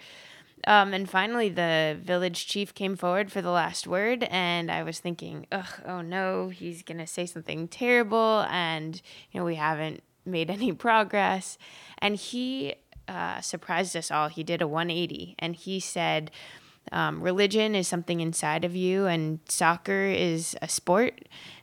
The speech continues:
And he actually welcomed us to come back the next day for a clinic, which we did. And, um, he was really encouraging, wanted to show the movie again. Um, and it was just, it was a powerful experience, not just for me as a,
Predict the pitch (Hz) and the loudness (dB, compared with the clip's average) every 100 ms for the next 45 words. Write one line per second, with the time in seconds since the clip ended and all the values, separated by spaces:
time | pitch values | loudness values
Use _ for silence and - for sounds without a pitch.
0 | - 185 175 175 - 196 196 202 175 165 | -2 2 2 2 2 2 4 4 4 4
1 | 170 180 170 170 - 175 170 160 147 156 | 2 2 2 0 0 -2 0 0 0 -2
2 | 160 160 156 - 156 156 - 151 - 165 | -4 -4 -4 -4 -2 -2 -2 -4 0 0
3 | 160 165 160 - 156 151 156 156 156 160 | 0 0 -2 -2 -4 0 2 2 2 -4
4 | - 160 147 147 151 - - - - _ | -2 -2 -2 -4 -4 -6 -8 -10 -14 _
5 | _ - - 175 160 156 165 165 165 156 | _ -16 -4 -2 -2 -2 0 0 2 0
6 | 156 - 160 156 151 151 151 151 160 - | -2 -2 -2 -2 -2 -2 -2 -4 -6 -8
7 | - 151 151 165 156 151 151 196 151 151 | -8 -8 -4 -4 -4 -6 -6 -6 -4 -4
8 | 151 156 - - - - - - 165 156 | -4 -6 -10 -18 -18 -18 -6 -2 0 0
9 | 151 131 180 185 202 262 269 - - - | -2 -2 0 0 4 2 2 -4 -8 2
10 | 220 233 226 - 233 302 330 269 - - | 6 8 8 6 4 4 4 2 2 0
11 | 202 175 - 190 208 202 196 185 175 170 | 0 0 2 2 2 -2 0 2 4 4
12 | 165 160 | 4 4